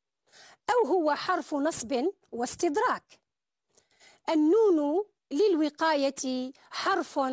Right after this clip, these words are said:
مبني على السكون لا محل له من الإعراب. أما الياء فهي ضمير متصل مبني على السكون في محل نصب اسم لكن، لأن لكن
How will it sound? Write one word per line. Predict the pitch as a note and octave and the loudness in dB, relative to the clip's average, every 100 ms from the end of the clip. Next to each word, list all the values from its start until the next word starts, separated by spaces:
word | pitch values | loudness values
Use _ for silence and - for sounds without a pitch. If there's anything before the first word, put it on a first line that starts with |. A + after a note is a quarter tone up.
| C4+ - _ | -6 -12 _
مبني | C#4+ F4+ D4 C#4+ C#4+ | 0 0 2 0 0
على | A3 C4+ | -2 -2
السكون | C#4+ - C4+ C#4 C4 A#3+ D4+ - - | -4 -6 -8 -6 -4 -4 -4 -10 -10
لا | C#4+ D4+ C4 | -4 -2 -2
محل | B3 - C4 A3+ | -6 -4 -6 -4
له | A3 G3+ A3 | -6 -6 -6
من | A3+ C4+ | -4 -4
الإعراب. | C#4+ F4 G4+ F4 G3+ _ _ _ _ _ _ _ _ _ _ _ _ _ _ | -2 -2 -2 -2 -4 _ _ _ _ _ _ _ _ _ _ _ _ _ _
أما | G#4+ G#4+ F4 | 0 2 2
الياء | D4 D#4+ D#4+ C4+ C4 E4+ - _ _ _ | 2 0 0 -2 -4 -6 -12 _ _ _
فهي | - G4 D#4+ D4 | -4 0 2 0
ضمير | C4+ C4+ E4 D4+ B3 D4+ G4 _ | 0 0 2 0 0 -4 -6 _
متصل | C#4 C#4 - D#4 D#4+ C4 B3 C#4 D#4 _ | -8 -4 -4 -2 -2 -2 -2 -4 -12 _
مبني | C#4 D#4 C#4 C#4+ C4 | -2 0 0 -2 0
على | A#3+ C4+ | -2 -2
السكون | - - - C#4 B3+ B3 D4+ - - | -4 -6 -6 -4 -2 -2 -6 -12 -6
في | E4+ D#4 | 0 0
محل | B3+ - D4+ C4 | 0 -2 -4 -2
نصب | A#3+ C#4+ F4+ E4+ G#4 _ _ | -2 -4 -2 -2 -4 _ _
اسم | D4+ - G4+ - - | -2 0 0 -2 -6
لكن، | C4 D#4+ - A#4+ D#4+ G#3 - _ _ _ _ _ _ _ - | -2 -2 0 0 0 -4 -14 _ _ _ _ _ _ _ -14
لأن | C4+ C#4 F#4+ D#4 C4+ | -6 -2 0 0 0
لكن | C4+ C4 F4 D4 A#3 | -2 -2 0 0 0